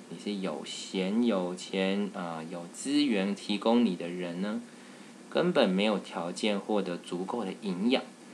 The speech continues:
也没有时间呢，去练武术，啊，大家都是好好念书，啊，读书为考试，考试为公民。嗯。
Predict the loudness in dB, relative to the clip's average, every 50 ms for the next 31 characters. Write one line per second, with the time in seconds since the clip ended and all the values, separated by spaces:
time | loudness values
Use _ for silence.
0 | -18 -18 -18 -18 -18 -18 -18 -18 -18 -18 -16 -2 2 4 4 4 6 6 6 6
1 | 6 6 4 2 -2 -2 0 0 0 0 0 0 2 2 2 2 2 2 2 4
2 | 4 2 2 0 -2 0 0 0 2 4 6 6 6 6 4 2 0 -2 -4 -10
3 | -12 -6 -2 0 0 0 0 -2 -8 -14 -18 -20 -20 -20 -16 -14 -10 -10 -8 -10
4 | -10 -4 0 0 2 2 4 4 4 4 4 0 -2 -2 -2 -2 -2 0 2 2
5 | 2 4 6 6 8 8 8 8 8 6 6 4 4 4 6 8 8 6 6 2
6 | -6 -10 -8 -6 -6 -4 -6 -6 -8 -10 -14 -16 -6 -2 -2 -2 0 -2 -2 0
7 | 0 2 6 6 6 6 4 2 -2 -2 -4 -4 -4 -4 -2 0 0 0 -2 -4
8 | -6 -6 -4 -4 -4 -4 -6 -4 -2 0 0 0 0 0 0 0 0 0 0 2
9 | 2 2 0 0 -2 -4 -4 -6 -8 -10 -12 -12 -16 -18 -18 -16 -14 -14